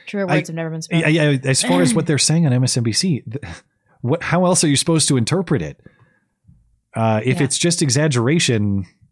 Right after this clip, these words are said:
Speaker 2: it's, uh, exaggeration throughout with no exception.
Speaker 1: <clears throat>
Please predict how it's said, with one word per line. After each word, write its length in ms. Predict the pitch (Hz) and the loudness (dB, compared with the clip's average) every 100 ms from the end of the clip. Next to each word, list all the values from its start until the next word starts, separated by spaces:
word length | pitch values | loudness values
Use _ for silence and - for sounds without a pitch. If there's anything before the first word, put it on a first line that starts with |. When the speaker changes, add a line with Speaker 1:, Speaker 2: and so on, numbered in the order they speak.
| _ _ _ _ _ | _ _ _ _ _
Speaker 2:
it's, 320 | 117 107 - | -2 -2 0
uh, 240 | 113 104 98 | 0 0 0
exaggeration 680 | 110 104 135 123 135 - 110 | -2 0 0 0 0 0 -2
throughout 460 | - 120 139 87 107 | -2 -2 0 -2 -8
with 160 | 92 | -4
no 100 | 113 | -2
exception. 500 | 107 - 117 - 76 _ - | -2 -2 -4 -6 -12 _ -6
Speaker 1:
<clears throat> 340 | 254 233 233 | -4 0 -2